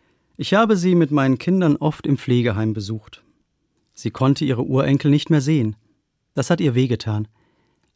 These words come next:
Aber sie hat sich an sie erinnert, an ihre Stimmen. Und selbst wenn eines der Kinder ihre Hand gestreichelt und nichts gesagt hat, wusste sie, wer das war. Oft hat sie gesagt, ‚Ich bin Gott dankbar, dass es euch gibt.‘“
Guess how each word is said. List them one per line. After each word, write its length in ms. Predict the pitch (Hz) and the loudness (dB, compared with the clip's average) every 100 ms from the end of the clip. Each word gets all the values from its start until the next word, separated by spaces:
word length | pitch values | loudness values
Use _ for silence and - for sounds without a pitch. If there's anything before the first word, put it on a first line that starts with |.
| - | -6
Aber 260 | 127 147 | 0 2
sie 160 | 135 120 | 2 0
hat 120 | 143 | -2
sich 200 | - 135 | -4 -2
an 80 | 127 | 0
sie 140 | 127 | 0
erinnert, 500 | 127 - 151 107 - _ _ _ _ | -2 0 -2 -2 -8 _ _ _ _
an 100 | 131 | 0
ihre 200 | 127 123 | 0 0
Stimmen. 440 | - 160 147 107 - _ _ _ _ - - | -2 0 0 -2 -8 _ _ _ _ -10 -4
Und 100 | 110 | 2
selbst 380 | 151 226 - 135 | 4 4 2 0
wenn 160 | 123 | 0
eines 420 | - 135 175 185 | 2 2 2 2
der 140 | 147 135 | 0 -2
Kinder 320 | - 170 156 | 0 2 2
ihre 260 | 131 117 110 | 0 0 0
Hand 220 | 208 - | 0 0
gestreichelt 680 | 110 - 107 113 - 107 | -6 -6 -4 -2 -2 -6
und 120 | - 120 | -2 0
nichts 300 | 202 - - | 0 -2 -6
gesagt 440 | 135 156 185 - | -2 -2 -4 -10
hat, 260 | 117 - - _ - | -12 -14 -20 _ -2
wusste 320 | 208 - 117 | -2 0 -4
sie, 260 | 101 95 107 | -4 -4 -4
wer 80 | |
das 220 | 117 131 123 | -2 -4 -2
war. 340 | 120 95 - _ _ _ _ _ - | -4 -6 -14 _ _ _ _ _ -6
Oft 240 | 110 - | -4 -2
hat 100 | 127 | -4
sie 140 | 143 | -2
gesagt, 480 | 131 117 127 131 - _ _ _ _ _ _ - | -2 0 -2 -4 -10 _ _ _ _ _ _ -6
‚Ich 140 | - | 0
bin 180 | 175 160 | 2 2
Gott 200 | 185 - | 0 0
dankbar, 480 | 151 165 - 110 107 | 0 0 0 -4 -2
dass 180 | 113 123 | -4 -6
es 100 | - | -8
euch 200 | 135 - | -8 -8
gibt.‘“ 340 | 117 - | -12 -14